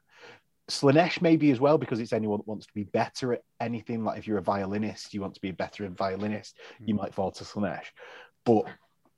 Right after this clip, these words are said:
Speaker 1: to a reasonable person that's got a reasonable society set up.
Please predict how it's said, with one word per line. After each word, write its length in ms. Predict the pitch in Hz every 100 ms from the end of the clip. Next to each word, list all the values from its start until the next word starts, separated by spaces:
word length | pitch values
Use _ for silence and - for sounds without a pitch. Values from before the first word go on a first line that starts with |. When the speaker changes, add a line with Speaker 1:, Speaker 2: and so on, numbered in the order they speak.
| _ _ _ _ _ _ -
Speaker 1:
to 200 | - 147
a 40 |
reasonable 460 | 135 139 139 127 123
person 420 | 120 127 123 104
that's 140 | 107 -
got 120 | 104
a 60 |
reasonable 420 | 104 113 101 107 107
society 640 | - - 120 113 107 104
set 280 | - 98 -
up. 220 | -